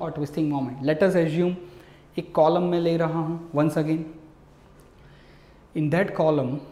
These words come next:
I have designed that column for a load of three hundred kilonewton। Axial force, axial compressive force, उसमें मैंने जो डिज़ाइन किया है वो किया है तीन सौ किलो न्यूटन के लोड के लिए, ठीक है। I am, I am moving back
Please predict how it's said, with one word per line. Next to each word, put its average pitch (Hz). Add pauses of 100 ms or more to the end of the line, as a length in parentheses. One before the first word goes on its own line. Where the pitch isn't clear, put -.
(520)
I 151
have 143
designed 165
that 175
column 160
for 151
a 151
load 151
of 151
three 160
hundred 156
kilonewton। 135 (220)
Axial 180
force, 165
axial 170
compressive 170
force, 160
उसमें 160 (680)
मैंने 147
जो 180
डिज़ाइन 165 (240)
किया 160
है 151 (160)
वो 156
किया 156
है 160 (220)
तीन 175
सौ 185
किलो 165
न्यूटन 165
के 170
लोड 147
के 147
लिए, 135 (400)
ठीक 202
है। 214 (400)
I 160
am, 165 (100)
I 165
am 160 (160)
moving 160
back 165